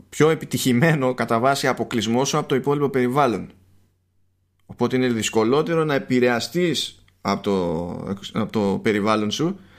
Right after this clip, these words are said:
με τρόπο που να καταλήγει να επηρεάζει το τι, τι γίνεται στο, στο παιχνίδι. Που θα ήταν και ζημιά. Σαν αυτά τα παραδείγματα που λέγαμε τώρα για το, για το χαβαλέ, ας πούμε.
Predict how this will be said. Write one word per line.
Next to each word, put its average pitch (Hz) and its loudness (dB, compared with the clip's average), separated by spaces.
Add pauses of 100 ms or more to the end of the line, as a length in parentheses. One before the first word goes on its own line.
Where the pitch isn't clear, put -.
(160)
με 117 2
τρόπο 143 0
που 131 -2
να 143 2
καταλήγει 123 0
να 143 0
επηρεάζει 131 2
το 123 -2
τι, 127 -2
τι 135 -2
γίνεται 127 0
στο, 113 0
στο 110 -4
παιχνίδι. 110 -2 (340)
Που - -14
θα 127 2
ήταν 127 2
και 127 0
ζημιά. 120 2
Σαν 123 2
αυτά 127 2
τα 123 4
παραδείγματα 123 4
που 120 -2
λέγαμε 117 2
τώρα 113 2
για 110 0
το, 107 0
για 131 -2
το 117 0
χαβαλέ, 113 2
ας - -2
πούμε. - -12